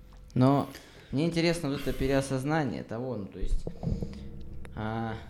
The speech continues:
бросил ли ты что-то после этого случая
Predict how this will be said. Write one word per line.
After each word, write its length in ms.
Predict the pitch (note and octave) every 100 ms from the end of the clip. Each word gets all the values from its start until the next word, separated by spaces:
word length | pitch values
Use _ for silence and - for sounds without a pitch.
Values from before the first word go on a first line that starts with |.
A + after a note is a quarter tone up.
| - -
бросил 440 | A#2 E3+ G#3+ F3
ли 100 | C#3+ C#3
ты 120 | C#3
что-то 380 | C3+ D3+ C#3 A2+
после 320 | A2+ A#2 A2+
этого 220 | A#2 A2
случая 600 | A2 B2 E3 - - -